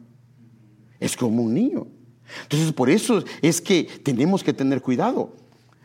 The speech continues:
Porque fíjese que para Israel una maldición y un juicio era cuando Dios, los jóvenes deben de servir, los jóvenes deben de predicar,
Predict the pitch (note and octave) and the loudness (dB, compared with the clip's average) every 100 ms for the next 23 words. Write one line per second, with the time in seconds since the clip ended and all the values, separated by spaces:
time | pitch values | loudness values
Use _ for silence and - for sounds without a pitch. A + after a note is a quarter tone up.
0 | _ - B2 C#3+ A2 D#3 F#3 E3+ C3 C3+ | _ -6 -2 0 0 0 0 0 0 -2
1 | B2+ A2+ A#2 G#2+ A2+ C3 B3 F#4 - - | 0 0 0 -2 -2 2 2 0 -6 -2
2 | C#3+ F3+ D#3+ A#2 A2 A2 - D3 A3+ F4+ | 0 0 0 -2 -2 -4 -4 -4 -2 -4
3 | - - _ _ C3+ B2+ D3+ C#3+ C4 D#4+ | -10 -20 _ _ -2 0 0 0 -2 -2
4 | - A#2+ - - _ _ - - - D3 | -4 -8 -8 -20 _ _ -20 -6 0 2
5 | F3 - B2 G#2+ A2 G#2 B2+ A#3+ - - | 2 0 -2 -2 -2 -2 0 -2 -6 -16
6 | - _ _ _ _ _ _ _ _ _ | -20 _ _ _ _ _ _ _ _ _
7 | _ _ - - - E3 - G#3+ C#4+ G#3+ | _ _ -20 -6 -2 0 2 2 4 2
8 | A#2 C#3 D3+ D3+ A#2 - G#2 A2 B2+ - | 2 0 0 0 -2 -6 -6 -2 -2 -4
9 | - - _ B2 C3 - E3 G3+ G#3+ C3 | -20 -20 _ -4 -4 -2 0 2 2 2
10 | C3+ A2 D3+ D#3+ B2+ F#2+ A2 G#2 - A#2+ | 0 0 0 0 -2 -2 -4 -6 -4 -4